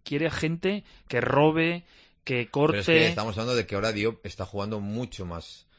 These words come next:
Speaker 2: más adelantado,
Speaker 1: Adelantado.
Speaker 2: pero él es el que va a buscar el balón
Speaker 1: Ya.
Speaker 2: entre los defensas. Por eso, por ejemplo, Marc Roca, cuando juega, juega siempre entre los dos centrales. Yo creo que el
Speaker 1: Yo
Speaker 2: equipo es,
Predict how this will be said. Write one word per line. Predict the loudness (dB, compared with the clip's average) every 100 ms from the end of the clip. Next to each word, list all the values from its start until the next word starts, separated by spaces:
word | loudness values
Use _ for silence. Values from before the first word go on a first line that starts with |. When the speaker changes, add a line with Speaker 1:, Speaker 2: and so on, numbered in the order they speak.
| _ _
Speaker 2:
más | -10 -6
adelantado, | -4 -4 -2
Speaker 1:
Adelantado. | 2 2 2
Speaker 2:
pero | -2 -4 -8 -6
él | -4 -4 -8 -12 _ _ _ _ _ -12
es | -8 -8
el | -6
que | -4
va |
a | -4
buscar | -6 -6
el | -6
balón | -6 -6 -8 -10 _ _ _
Speaker 1:
Ya. | -10 -4 -4
Speaker 2:
entre | -2 -4
los | -4
defensas. | -6 -6 -6 -6 -10 -12 _ _ _ _
Por | -6 -4
eso, | -4 -2
por | -4
ejemplo, | -4 -6 -4
Marc | -4 -2
Roca, | -2 -2 -4 -8 -10 _ _ _
cuando | -8 -6 -6
juega, | -4 -2 -2 -6 -10
juega | -8 -6 -6
siempre | -6 -6
entre | -6 -6
los | -6
dos | -6
centrales. | -8 -8 -8 -8 -12 -20 _ _ _ -20 -20 -20 _ _ _ _ _ _ _ _ -4
Yo | 2
creo | 4
que | 4
el | 4
Speaker 1:
Yo | 2
Speaker 2:
equipo | 2 2 4
es, | 2 -4 -16 -18